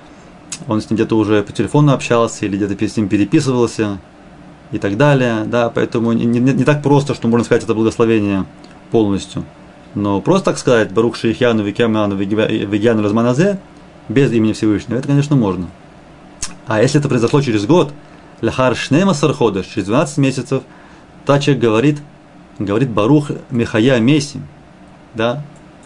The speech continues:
благословен Ашем, который Михая Митим, оживляет мертвых. Амарав, Амарав, он добавляет, «Эйна мет ми-, миштакех миналев,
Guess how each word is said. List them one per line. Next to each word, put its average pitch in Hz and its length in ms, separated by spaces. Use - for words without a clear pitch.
благословен 113 640
Ашем, 151 260
который 120 280
Михая 113 380
Митим, 123 440
оживляет 113 480
мертвых. 113 400
Амарав, 120 480
Амарав, 107 560
он 104 100
добавляет, 104 580
«Эйна 156 300
мет 143 260
ми-, 120 120
миштакех 117 540
миналев, 117 580